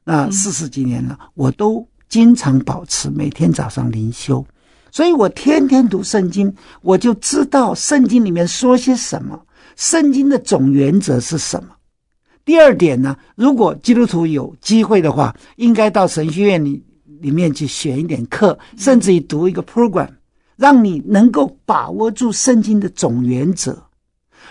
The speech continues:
Speaker 1: 如果你能够把握到圣经的总原则，无论你是从事商业、从事教育、从事科技，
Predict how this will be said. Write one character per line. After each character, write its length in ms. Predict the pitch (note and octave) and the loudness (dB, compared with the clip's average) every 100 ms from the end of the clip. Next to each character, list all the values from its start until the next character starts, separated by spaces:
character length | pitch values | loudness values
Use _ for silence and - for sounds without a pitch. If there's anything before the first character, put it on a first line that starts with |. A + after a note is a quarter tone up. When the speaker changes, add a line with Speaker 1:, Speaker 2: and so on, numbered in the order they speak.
| - | -2
Speaker 1:
如 140 | E4+ | 0
果 120 | E4+ | 2
你 160 | A#3 G#3 | 0 0
能 140 | A#3 | 2
够 80 | C#4+ | 2
把 280 | C#4 F3 C#3+ | 0 -4 -4
握 180 | F#3 G#3+ | -2 0
到 160 | G#3 | 0
圣 240 | F#3+ B3 A#3 | 0 2 2
经 120 | G#3+ | 2
的 120 | G#3+ | -2
总 260 | - C#3+ A#2+ | 0 -2 0
原 240 | C#3 E3+ | 0 -2
则， 180 | - A#2 - - | -4 -10 -14 -12
无 140 | F#3+ C4+ | 0 2
论 240 | D#4+ C#4+ | 4 4
你 100 | F#3 | 4
是 160 | D3 G3+ | 0 -4
从 320 | - C#3+ F#3 | -4 -2 -2
事 180 | - G#3 | -2 -4
商 360 | - A3+ A#3 | 0 4 4
业、 160 | A#3 D#3+ | 4 2
从 240 | - F3 | -2 -2
事 180 | G#3+ A#3+ | 0 -2
教 380 | - C4+ A#3 G3 | 0 0 2 0
育、 160 | G3 | -4
从 200 | D3 D3+ F3+ | -6 -4 -4
事 140 | G#3+ | -4
科 320 | - - A#3+ | -6 -2 0
技， 300 | G#3+ A3+ F#3 | 0 0 -4